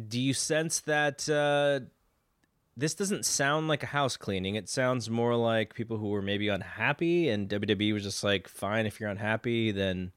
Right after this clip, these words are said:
you know, we don't really have anything for you anyways"?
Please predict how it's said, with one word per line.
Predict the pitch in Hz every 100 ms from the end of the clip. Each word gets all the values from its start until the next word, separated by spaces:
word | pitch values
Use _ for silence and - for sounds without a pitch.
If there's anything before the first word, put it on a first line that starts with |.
| _ - _ -
you |
know, | 98
we | 92
don't | 101 104
really | 104 104
have | 98
anything | 104 101
for | 95 101
you | 95 92
anyways"? | 131 170 185 180 -